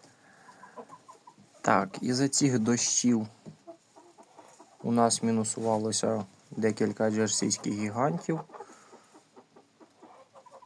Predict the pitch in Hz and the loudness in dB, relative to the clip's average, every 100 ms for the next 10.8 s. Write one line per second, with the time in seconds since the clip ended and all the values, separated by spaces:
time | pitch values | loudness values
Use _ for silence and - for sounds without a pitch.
0 | 539 - - - - 117 117 113 113 117 | -20 -20 -20 -16 -6 -2 -2 -2 -2 -2
1 | 110 107 143 - 104 - 98 - 139 107 | -2 -2 -2 -2 -4 -4 -6 -4 -4 -4
2 | 107 101 - 104 98 101 - - - - | -4 -6 -4 -4 -4 -6 -10 -20 -18 -18
3 | - - - - - - - - - 113 | -18 -16 -18 -14 -16 -14 -12 -10 -6 -4
4 | - - 117 113 107 113 104 - 123 117 | -4 -4 -2 -2 -2 -4 -2 2 4 4
5 | 127 175 - 127 113 - - - 123 120 | 4 0 2 2 2 -4 -6 -2 0 -2
6 | - 110 110 107 110 107 117 117 147 - | -2 -2 0 0 -2 -4 -4 -2 -2 -4
7 | - - - - - - - - - - | -18 -18 -20 -20 -20 -20 -20 -20 -20 -20
8 | - - - - - _ - - - - | -20 -20 -20 -20 -20 _ -20 -20 -20 -20
9 | - _ 320 - - - - - - - | -20 _ -20 -20 -20 -20 -20 -20 -20 -20
10 | - - 117 - 113 113 101 104 | -20 -6 -6 -4 -6 -6 -6 6